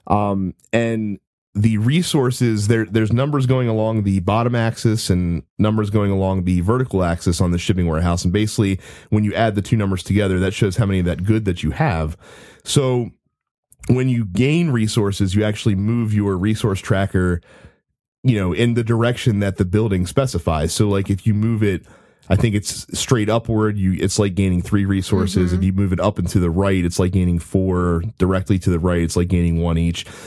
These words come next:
Speaker 1: But there's also this puzzle of when you spend resources, you have to note the position of your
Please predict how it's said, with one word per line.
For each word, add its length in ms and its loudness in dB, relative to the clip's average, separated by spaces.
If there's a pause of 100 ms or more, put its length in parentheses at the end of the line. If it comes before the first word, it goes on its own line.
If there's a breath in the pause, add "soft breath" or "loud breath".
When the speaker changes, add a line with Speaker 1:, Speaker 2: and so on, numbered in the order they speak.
(160 loud breath)
Speaker 1:
But 180 0
there's 140 0
also 280 0
this 160 0
puzzle 560 0 (420 loud breath)
of 260 0
when 120 2
you 80 2
spend 340 0
resources, 580 0
you 100 2
have 180 0
to 260 0 (140)
note 380 0
the 100 -4
position 640 0 (440 soft breath)
of 320 -2
your 540 0